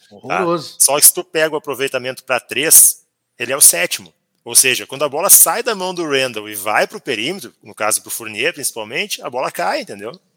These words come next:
Speaker 2: Porque os
Speaker 1: Uhum.
Speaker 2: ca-, os adversários vão tá em cima do Randall.
Speaker 1: Sim.
Speaker 2: Só que o time
Speaker 1: E,
Speaker 2: não
Speaker 1: isso
Speaker 2: tá
Speaker 1: aí
Speaker 2: fazendo
Speaker 1: que,
Speaker 2: isso tanto quanto
Speaker 1: exatamente.
Speaker 2: deveria.
Speaker 1: É, isso aí, isso que eles deveriam aproveitar, porque a, vai dobrar a marcação no Randall praticamente em todos os jogos.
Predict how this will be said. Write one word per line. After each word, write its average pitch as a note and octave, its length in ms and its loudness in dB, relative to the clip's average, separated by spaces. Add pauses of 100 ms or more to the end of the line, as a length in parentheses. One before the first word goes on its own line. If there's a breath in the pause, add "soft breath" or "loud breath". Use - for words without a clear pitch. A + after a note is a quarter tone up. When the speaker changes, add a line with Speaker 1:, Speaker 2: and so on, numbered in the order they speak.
(160)
Speaker 2:
Porque - 140 -14
os B2+ 80 0
Speaker 1:
Uhum. C#3+ 60 0
Speaker 2:
ca-, D3 140 -2
os A#2+ 180 -6
adversários C3+ 480 2
vão F3+ 120 -2
tá F3+ 160 -2
em - 20 -2
cima B3 220 2
do C#3 140 -8
Randall. G2+ 260 -6 (400 loud breath)
Speaker 1:
Sim. - 200 -6
Speaker 2:
Só B3+ 140 0
que - 60 -10
o E3 60 -8
time E3+ 240 2
Speaker 1:
E, - 20 0
Speaker 2:
não A#3 100 -2
Speaker 1:
isso G#3+ 220 4
Speaker 2:
tá A#3 60 6
Speaker 1:
aí A3+ 60 10
Speaker 2:
fazendo A#3+ 340 4
Speaker 1:
que, C#4+ 80 0
Speaker 2:
isso - 160 2 (120)
tanto G3+ 240 0
quanto F3 140 0
Speaker 1:
exatamente. A3 720 0 (100)
Speaker 2:
deveria. F3 200 -6
Speaker 1:
É, - 20 -10
isso C#3+ 220 -6
aí, E3+ 260 0 (100)
isso E3 200 -8
que G3+ 60 0
eles G3+ 100 -2
deveriam G#3+ 280 -4
aproveitar, A3+ 460 -6
porque F#3 220 -8
a, B2+ 40 -2 (240)
vai D3+ 240 0
dobrar F#3 340 0
a D#3 40 -4
marcação C#3 460 -8
no C#3 180 -6
Randall D#3+ 340 -8 (220)
praticamente A#3 580 -6 (360)
em A3 120 -20
todos D4+ 220 -6
os F4+ 60 -6
jogos. B3+ 320 0